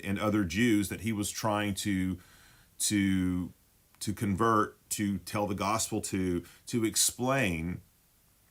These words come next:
why Jesus was the fulfillment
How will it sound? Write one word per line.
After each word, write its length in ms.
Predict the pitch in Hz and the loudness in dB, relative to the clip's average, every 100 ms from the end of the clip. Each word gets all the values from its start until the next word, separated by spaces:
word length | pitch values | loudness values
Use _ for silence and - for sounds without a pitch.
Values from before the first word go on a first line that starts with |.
| _ _ - - | _ _ -14 -4
why 260 | 101 104 | 0 2
Jesus 680 | 98 107 127 135 117 113 110 | 0 2 4 4 2 -2 -2
was 260 | 110 110 | -2 -2
the 100 | 107 | -2
fulfillment 760 | 98 104 92 - 127 117 104 - | -4 -6 -6 -2 -2 0 0 -2